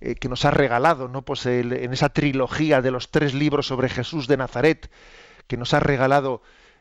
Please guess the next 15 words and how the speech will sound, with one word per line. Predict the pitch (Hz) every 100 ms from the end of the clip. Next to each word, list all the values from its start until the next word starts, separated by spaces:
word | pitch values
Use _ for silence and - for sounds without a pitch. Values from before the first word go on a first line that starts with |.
| -
eh, | 123 120 120
el, | 120 - 139
nuestro | 120 -
querido | 117 127 131 127
Benedicto | 120 131 123 123
dieciséis, | 120 113 - 175 151 - _ _ - -
sería | 123 123 135
una | 127
buena, | 120 139 131 117 123
¿eh? | 143
una | 127
buena | 117 127 127
cosa | 139 123
que | - 123
ahora, | 131 127